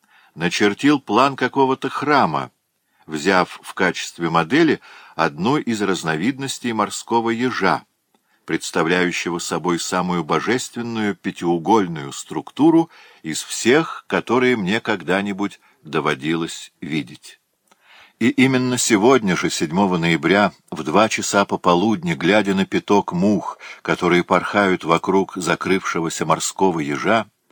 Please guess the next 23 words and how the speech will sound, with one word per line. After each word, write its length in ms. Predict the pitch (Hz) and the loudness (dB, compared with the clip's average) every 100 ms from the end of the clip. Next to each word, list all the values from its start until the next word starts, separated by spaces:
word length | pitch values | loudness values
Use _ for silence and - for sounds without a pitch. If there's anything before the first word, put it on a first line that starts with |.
| _ - - | _ -20 -16
я 180 | - 98 | -2 -2
смог 300 | - 127 135 | 0 0 0
заметить, 580 | 101 110 127 143 123 - | 2 2 4 0 -2 -8
что 240 | - 98 | -4 -2
всякая 560 | 85 - 127 - 110 95 | -2 0 0 2 2 4
муха, 420 | 92 131 160 - | 4 0 0 0
участвуя 720 | 87 - 104 104 - 90 90 | 0 0 0 0 -2 -2 0
в 60 | 90 | 2
этом 280 | 101 98 85 | 0 0 -2
своеобразном 760 | - 85 85 85 101 92 85 | -2 0 2 2 2 2 -4
явлении 560 | 80 78 80 98 90 82 | -2 0 0 0 0 -2
гравитации, 800 | 78 76 78 110 143 - 147 151 - - - - | -2 -2 0 0 0 0 0 0 -4 -20 -20 -16
неизменно 760 | 156 160 165 151 117 160 151 147 | -4 -2 -2 0 2 2 0 0
делает 440 | 110 131 123 117 | 2 2 2 -2
движение 640 | 82 82 82 92 95 92 87 | -2 -2 0 0 0 0 -2
по 160 | - | -4
спирали 720 | 85 - - 71 85 143 147 147 - _ | -8 -8 -6 0 2 4 0 -4 -18 _
справа 880 | - - - - 69 80 107 110 117 _ _ - | -14 -12 -10 -6 2 2 4 0 -6 _ _ -12
налево. 560 | 71 82 69 65 65 _ _ _ _ _ _ _ _ _ _ | -6 -2 -2 -4 -8 _ _ _ _ _ _ _ _ _ _
Если 420 | 78 110 135 117 | -2 -2 0 -2
этот 240 | 127 127 98 | 0 -2 -2
закон 400 | 98 98 123 127 | -2 0 0 0
подтвердится, 960 | 104 - 92 95 85 160 - - 78 | -2 -4 -2 -2 0 -2 -2 -6 -6